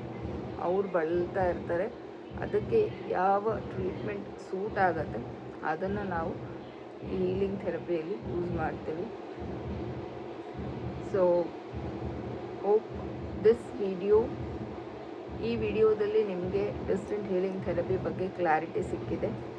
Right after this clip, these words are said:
ಅಂತ ಅನ್ಕೋತೀನಿ. ನಿಮ್ಗೇನಾದ್ರೂ ಡೌಟ್ ಇದ್ರೆ ನೀವು ನನಗೆ WhatsApp-ಅಲ್ಲಿ ಮೆಸೇಜ್ ಮಾಡಿ ಕೇಳ್ಬೋದು, ಇಲ್ಲ ನಮ್ಮ ಟೀಮ್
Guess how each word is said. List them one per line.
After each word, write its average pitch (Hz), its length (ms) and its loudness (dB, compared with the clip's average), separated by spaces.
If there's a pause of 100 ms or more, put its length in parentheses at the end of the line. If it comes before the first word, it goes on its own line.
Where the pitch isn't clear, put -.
(300)
ಅಂತ 175 160 -2
ಅನ್ಕೋತೀನಿ. 175 680 0 (1080)
ನಿಮ್ಗೇನಾದ್ರೂ 202 680 0
ಡೌಟ್ 185 380 2
ಇದ್ರೆ 196 240 -2
ನೀವು 175 260 0 (380)
ನನಗೆ 170 560 -2 (1040)
WhatsApp-ಅಲ್ಲಿ 196 580 2
ಮೆಸೇಜ್ 185 500 0
ಮಾಡಿ 175 280 2
ಕೇಳ್ಬೋದು, 170 680 -4
ಇಲ್ಲ 180 160 0
ನಮ್ಮ 170 220 -2
ಟೀಮ್ 185 360 -4